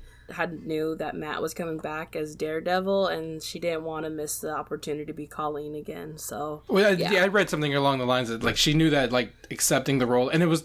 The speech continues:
Speaker 2: it was going to be the role of Xialing. She, she was
Speaker 1: Uh-huh.
Speaker 2: approached to play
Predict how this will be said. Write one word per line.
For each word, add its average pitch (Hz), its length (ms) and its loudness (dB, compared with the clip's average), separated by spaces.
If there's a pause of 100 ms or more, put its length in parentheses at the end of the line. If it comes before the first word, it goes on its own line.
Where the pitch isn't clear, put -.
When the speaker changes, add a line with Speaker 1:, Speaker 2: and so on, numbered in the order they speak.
Speaker 2:
it 165 80 0
was 151 180 4
going 165 220 4
to 143 80 2
be 127 240 4
the 113 140 -4
role 110 440 2
of 107 280 -2
Xialing. 113 600 0 (300)
She, 123 320 -2
she - 120 -2
was - 200 0 (140)
Speaker 1:
Uh-huh. 175 80 -12
Speaker 2:
approached 120 440 0
to 123 60 -8
play 110 420 -2